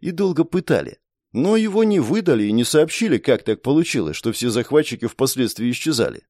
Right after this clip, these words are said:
Потом всех пленных вывезли на север, и больше их никто не видел.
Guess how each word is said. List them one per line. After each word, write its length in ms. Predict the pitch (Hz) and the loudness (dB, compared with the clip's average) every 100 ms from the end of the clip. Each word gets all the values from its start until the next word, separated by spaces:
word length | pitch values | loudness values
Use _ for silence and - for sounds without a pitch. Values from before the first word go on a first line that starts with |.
| _ _ _ | _ _ _
Потом 380 | - - - 214 | -8 -2 0 0
всех 320 | 156 156 143 | 0 0 0
пленных 420 | - 147 151 127 110 | 0 2 2 0 -2
вывезли 360 | 127 117 101 | -2 0 -2
на 140 | 113 127 | -2 -2
север, 380 | 220 208 175 - - - - | -2 0 0 -2 -16 -20 -8
и 100 | 202 | -4
больше 360 | 208 214 - | -2 -2 -2
их 160 | 175 - | -4 0
никто 260 | 131 139 | 0 2
не 140 | 143 123 | 2 2
видел. 420 | 113 92 78 | 0 -2 -6